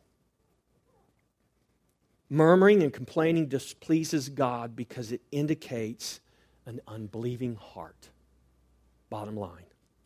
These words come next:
Numbers fourteen twenty, I just read it to you. It's very telling of what murmuring and complaining indicates.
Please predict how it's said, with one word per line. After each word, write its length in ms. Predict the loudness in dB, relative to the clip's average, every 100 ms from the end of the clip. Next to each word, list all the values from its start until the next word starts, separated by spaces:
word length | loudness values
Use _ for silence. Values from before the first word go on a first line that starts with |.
| _ _ _ _ _ _ _ _ _ _ _ _ _ _ _ -4
Numbers 480 | 4 6 8 6 6
fourteen 460 | 8 8 6 4
twenty, 300 | 6 6 6
I 80 | 6
just 260 | 2 0 6
read 160 | 6
it 120 | 6 2
to 120 | 4
you. 100 | 4
It's 140 | 2
very 300 | 4 8 8
telling 480 | 6 6 8 8 4
of 80 | 6
what 240 | 6 6
murmuring 420 | 4 4 4 2
and 80 | 0
complaining 520 | -4 -4 0 2 0
indicates. 760 | 0 0 0 4 4 4 0